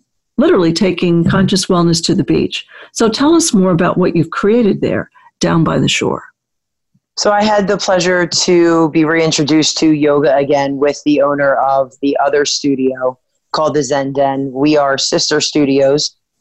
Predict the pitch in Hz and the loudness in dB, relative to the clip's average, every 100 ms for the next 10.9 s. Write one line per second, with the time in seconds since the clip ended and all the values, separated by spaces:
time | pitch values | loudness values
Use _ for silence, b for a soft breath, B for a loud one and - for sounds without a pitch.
0 | 147 147 147 147 151 147 143 139 139 139 | -2 0 0 0 0 2 0 0 0 0
1 | 139 139 135 143 127 135 127 135 127 143 | 0 -2 -2 -2 0 0 0 -4 -2 0
2 | 135 135 131 - _ _ _ _ 147 147 | 2 2 0 -6 _ _ _ _ -4 -2
3 | 143 139 135 143 143 143 139 135 143 143 | 0 0 0 0 0 0 0 0 0 0
4 | 135 139 139 135 131 143 139 139 139 135 | 0 -2 -2 -2 0 0 0 2 0 0
5 | 135 135 139 131 135 135 131 135 127 139 | -2 -4 -2 0 0 -2 -6 -8 -12 -4
6 | 143 156 151 139 135 - 135 - 135 135 | 0 2 2 0 -2 -6 -6 -2 0 0
7 | 135 135 139 135 135 139 139 - 135 123 | -4 -6 -4 -2 0 -2 -2 -10 -16 -8
8 | 127 123 135 170 - _ - B B B | -6 -4 -4 -4 -8 _ -20 B B B
9 | B _ - 156 151 147 151 - _ _ | B _ -4 -2 0 0 -4 -8 _ _
10 | 143 151 165 160 160 156 156 151 | -6 -2 0 0 0 0 -2 -4